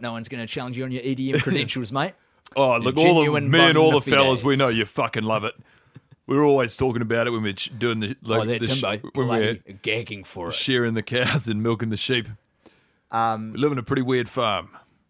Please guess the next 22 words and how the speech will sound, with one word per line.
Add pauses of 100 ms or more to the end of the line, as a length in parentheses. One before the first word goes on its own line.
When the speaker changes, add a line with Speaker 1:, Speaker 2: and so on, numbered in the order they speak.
(120)
Speaker 1:
if
this
movie
Speaker 2:
You
ever
Speaker 1:
had
Speaker 2:
sheared
a
cow
before? (120)
Speaker 1:
<laughs>
It's
never
happened.
I've
never
done
it. (760)
Speaker 2:
Can't
Speaker 1:
What's
it
Speaker 2:
recommend